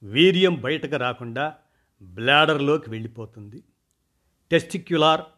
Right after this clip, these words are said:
క్యాన్సర్లు తదితర సమస్యలు కూడా పెరుగుతున్నాయి.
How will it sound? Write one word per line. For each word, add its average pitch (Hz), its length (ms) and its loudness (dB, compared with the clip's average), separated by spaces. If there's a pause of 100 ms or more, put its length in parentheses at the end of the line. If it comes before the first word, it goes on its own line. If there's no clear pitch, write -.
(500)
క్యాన్సర్లు 123 760 -8 (460)
తదితర 127 420 -4
సమస్యలు 113 480 -12
కూడా 110 220 -10
పెరుగుతున్నాయి. 110 720 -14